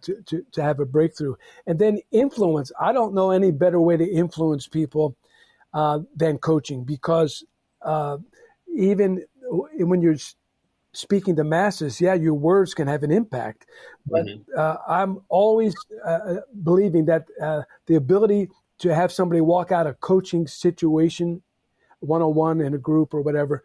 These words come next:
Speaker 1: uh, can really, uh, show you that, uh, your time invested, uh, as Jesus did with his disciples in,
Speaker 2: Yeah.
Speaker 1: in coaching. One hundred questions he asked, uh, and that method of Jesus, uh, I think is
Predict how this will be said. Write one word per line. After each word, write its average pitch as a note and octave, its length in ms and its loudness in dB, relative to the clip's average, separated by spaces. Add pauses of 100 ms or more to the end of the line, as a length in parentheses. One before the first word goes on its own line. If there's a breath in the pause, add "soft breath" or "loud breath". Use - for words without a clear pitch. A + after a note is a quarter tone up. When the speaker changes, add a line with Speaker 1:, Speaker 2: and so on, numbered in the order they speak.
(280 soft breath)
Speaker 1:
uh, D3+ 220 -8
can D3+ 240 -4
really, G3+ 680 2 (260)
uh, D3+ 540 -2 (160)
show G3 300 0
you D3+ 260 2
that, D3+ 260 0 (140)
uh, D3 200 -6
your F3 240 2
time F#3+ 380 0
invested, D3 640 -2 (320 soft breath)
uh, C#3+ 220 -8 (120)
as D#3 240 0
Jesus D#3+ 460 0
did D#3 220 0
with D3+ 140 2
his C#3 140 -4
disciples D#3 760 -4
in, D#3 220 -4 (100)
Speaker 2:
Yeah. F2+ 180 -8
Speaker 1:
in D3+ 160 0
coaching. D#3+ 480 -2 (160 soft breath)
One F#3 240 0
hundred F3 320 0
questions F#3 480 -2
he D3+ 160 0
asked, C#3+ 320 -4 (300 loud breath)
uh, D3+ 260 0 (120)
and D#3 220 -2
that F#3 280 0
method E3+ 400 0
of C#3+ 120 -2
Jesus, D3+ 540 -2 (240 soft breath)
uh, D3 440 -4
I D#3 120 0
think D#3+ 240 -4
is C3+ 120 -4